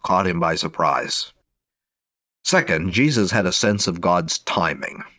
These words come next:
Jesus knew that he was to be crucified. He did not shrink from it. In fact, he prays just one chapter later, "What shall I say? Father, save me from this hour?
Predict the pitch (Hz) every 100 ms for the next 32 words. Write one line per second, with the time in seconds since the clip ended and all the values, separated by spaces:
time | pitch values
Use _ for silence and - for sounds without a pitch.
0 | _ _ _ _ _ _ _ 104 107 92
1 | 78 85 90 113 139 135 78 - 87 87
2 | 76 - 80 87 - 113 104 104 - 98
3 | 127 101 71 69 95 98 - - 110 123
4 | 117 120 127 160 110 82 - 110 107 -
5 | - - - 107 101 117 127 123 101 98
6 | - 104 117 107 113 113 - 92 92 113
7 | 127 131 131 - _ - 165 156 156 160
8 | 156 - 202 98 82 104 113 147 160 -
9 | 107 131 143 170 170 175 180 160 165 185
10 | 214 247